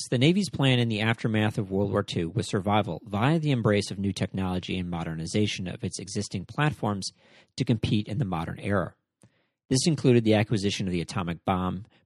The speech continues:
breaking the Air Force's monopoly on the weapon, and research around nuclear propulsion.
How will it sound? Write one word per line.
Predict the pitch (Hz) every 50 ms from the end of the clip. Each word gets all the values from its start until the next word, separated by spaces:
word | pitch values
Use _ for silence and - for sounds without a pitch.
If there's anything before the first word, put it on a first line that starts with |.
| _
breaking | - 113 120 131 143 151 135
the | 131 110
Air | 101 104 101
Force's | - - 101 95 - - 87 90
monopoly | 87 92 95 98 95 101 - 98 92 92
on | 87 82
the | 85 87
weapon, | 95 107 107 - 95 87 87 - _ _ _ _ _ -
and | - 104
research | 104 123 143 139 - 156 139 131 -
around | 135 104 95 95 92 87 85
nuclear | 92 87 - - 87 82
propulsion. | - - - - - 127 131 120 - - 60